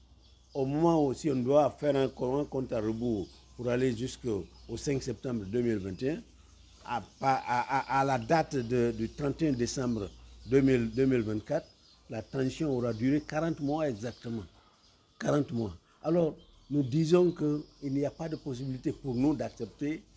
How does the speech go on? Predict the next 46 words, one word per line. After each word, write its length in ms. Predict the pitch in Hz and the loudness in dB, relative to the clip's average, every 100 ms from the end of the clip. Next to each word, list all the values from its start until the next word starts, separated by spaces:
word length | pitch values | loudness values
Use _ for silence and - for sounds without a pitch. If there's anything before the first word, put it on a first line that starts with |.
| - - - | -20 -20 -8
un 100 | 165 | -4
glissement 420 | 151 127 127 139 | -2 -4 -4 -2
de 60 | 139 | -2
calendrier. 320 | - 139 170 | -2 0 0
On 80 | 202 | 0
leur 160 | 202 196 | 2 2
a 120 | 196 | 2
dit. 200 | 202 151 - - - - - _ _ | 2 -4 -6 -20 -20 -20 -20 _ _
Parce 200 | - 135 | -2 0
qu'ils 200 | 165 147 | 2 4
ont 80 | 147 | 6
eu 100 | 160 | 6
tout 260 | - 208 226 | 4 -2 2
le 140 | 180 | 2
temps 240 | - 151 196 127 - _ _ _ - | 2 -2 -2 -8 -18 _ _ _ -8
pour 160 | 156 | -8
pouvoir 340 | - 170 175 175 | -4 0 2 2
le 100 | 143 | 0
faire. 360 | - 139 98 - - | -2 -2 -4 -10 -12
La 140 | 135 131 | -6 2
dernière 380 | 160 170 175 | 4 6 4
transition, 520 | 175 127 120 - 123 110 | 0 -4 -4 -4 -6 -2
elle 120 | 113 | 0
a 100 | 117 | 0
été, 420 | 120 139 127 90 - _ - | -2 -2 -2 -4 -10 _ -6
Jean-Marie 380 | 135 143 135 131 | 2 4 4 2
Doré 340 | 120 120 110 | 2 4 2
avait 220 | 110 110 | 2 2
organisé 560 | 123 113 117 113 113 120 | 2 2 2 2 2 0
les 180 | 104 95 | -2 -4
élections 340 | 98 92 117 | -6 -8 -8
ici 380 | 104 87 143 151 - - - | -8 -6 -6 -6 -8 -20 -10
en 60 | |
moins 200 | 117 131 | 0 2
de 100 | 127 | 2
six 200 | 117 170 | 2 4
mois. 300 | 147 175 185 104 - - - - - - - - - | 6 6 4 -2 -16 -20 -20 -20 -20 -20 -20 -10 2
Et 180 | 143 | 4
même 320 | 135 151 185 175 | 8 8 8 8
la 160 | 151 | 6
C 160 | 135 151 | 6 4
D 140 | 151 | 6
A 100 | 147 | 8
O, 200 | 151 143 | 8 6
la, 200 | 127 123 | 4 2
le, 160 | 117 | 2